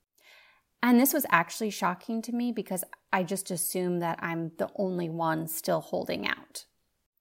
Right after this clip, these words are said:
I mean, the beauty industry is recommending that twenty-year-olds start doing Botox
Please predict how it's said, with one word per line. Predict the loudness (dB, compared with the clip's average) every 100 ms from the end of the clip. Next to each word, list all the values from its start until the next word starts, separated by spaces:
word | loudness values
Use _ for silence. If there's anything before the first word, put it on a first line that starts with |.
| -4
I | 0
mean, | 2 2 0 -6 _ _ -2
the | 0 0 -2 _
beauty | 0 2 2 2
industry | 0 0 -2 -2 -2 0
is | -2 -4 -8 -2
recommending | -2 0 -2 -2 -2
that | -6 -10
twenty-year-olds | -14 -4 0 0 0 -2 -2 0 -2 -4
start | -6 -2 -2 -2
doing | -4 -2
Botox | -4 -4 -6 -8 -8